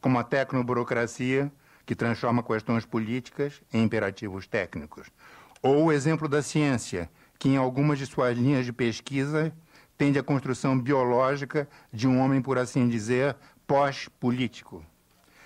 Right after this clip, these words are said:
dotado de predisposições genéticas que o encaminham automaticamente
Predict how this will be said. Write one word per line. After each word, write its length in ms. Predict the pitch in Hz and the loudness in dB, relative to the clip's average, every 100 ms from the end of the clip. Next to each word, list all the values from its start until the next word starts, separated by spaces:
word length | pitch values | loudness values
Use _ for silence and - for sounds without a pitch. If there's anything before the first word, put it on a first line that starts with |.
| - - | -20 -2
dotado 500 | 131 131 143 143 127 | 0 0 0 0 -2
de 80 | |
predisposições 760 | 123 139 120 - 131 - 135 135 | -2 -4 -4 -4 -4 0 0 0
genéticas 840 | 123 123 123 135 135 - 151 139 - - - | 0 0 0 0 -4 -4 -4 -4 -10 -20 -16
que 100 | - | 0
o 60 | 143 | 0
encaminham 580 | 135 139 123 139 143 151 | 2 2 2 2 2 2
automaticamente 1120 | 156 143 135 131 - 120 117 117 123 - | 0 0 0 -2 -2 0 2 2 -2 -4